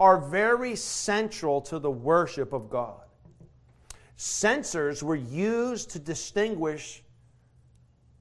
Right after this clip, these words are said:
who God chose when Korah rebelled against God, against Moses, and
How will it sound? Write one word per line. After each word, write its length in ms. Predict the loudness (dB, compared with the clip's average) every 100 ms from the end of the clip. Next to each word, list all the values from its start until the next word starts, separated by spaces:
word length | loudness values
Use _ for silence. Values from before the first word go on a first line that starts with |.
| _ _ _ _ _
who 320 | 0 0 4
God 280 | 6 6 2
chose 720 | -2 2 4 2 -4 -14 -20 -6
when 220 | -4 -4
Korah 600 | -6 6 10 10 8 6
rebelled 580 | 2 2 4 6 4 -2
against 380 | -4 -6 -6
God, 400 | 0 4 4 4 -6 -20 -20 -8
against 380 | -2 0 -2 -4
Moses, 760 | 4 6 6 4 -2 -4 -6 -14 -20 _
and 480 | -4 0 0 -2 -6